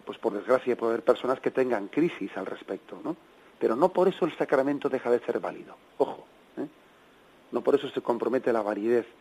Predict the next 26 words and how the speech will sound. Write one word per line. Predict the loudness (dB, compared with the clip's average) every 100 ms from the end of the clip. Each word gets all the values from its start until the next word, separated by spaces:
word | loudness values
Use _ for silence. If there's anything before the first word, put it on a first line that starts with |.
| -20 -20 -20 -20 -20 -10 -4
del | -2
sacramento, | -2 -2 -6 -8 -8
porque | -6 0 2
la |
Iglesia | 2 0 -2 -6 -6 -16 -20 -20 -20 -20 -20 -16 -14
está | 0 0 2
asistiendo, | -4 -4 -4 -2 0 0
está | 2 2
de |
alguna | 4 2
manera | 2 2
asegurando, | 2 -2 -2 2 2 2 -2 -4 -8 -20 -20 -20 -14 -8
eh, | -8
con | -6 -10 -8
su, | -4 -4 -4 -6
con | -8
su | -6
asistencia, | -10 -10 -4 -2 -2 -4 -4 -6 -18 -20 -20 -20 -20 -20 -20 -20 -18
pues | -16 -4
el, | -2 0 -4 -8 -20 _ _ -20 -20 -20 -20 -20
sencillamente | -6 0 0 2 2
la |
validez | 4 2 2 0
de | -2
ese | -6
sacramento. | -8 -8 -10 -14 -20